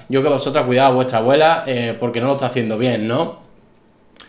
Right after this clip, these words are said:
"Yo que vosotras", dijo literalmente, "cuidaría mejor, eh, de vuestra madre",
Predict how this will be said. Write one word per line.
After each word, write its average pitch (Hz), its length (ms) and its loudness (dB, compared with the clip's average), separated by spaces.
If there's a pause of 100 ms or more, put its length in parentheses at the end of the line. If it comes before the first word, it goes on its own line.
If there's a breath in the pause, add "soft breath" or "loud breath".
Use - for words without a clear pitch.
(360 loud breath)
"Yo 139 160 0
que 175 60 4
vosotras", 160 600 2
dijo 139 220 0
literalmente, 139 640 0
"cuidaría 139 400 2
mejor, 156 420 0
eh, 127 160 -2
de 120 100 0
vuestra 123 400 -2
madre", 160 540 0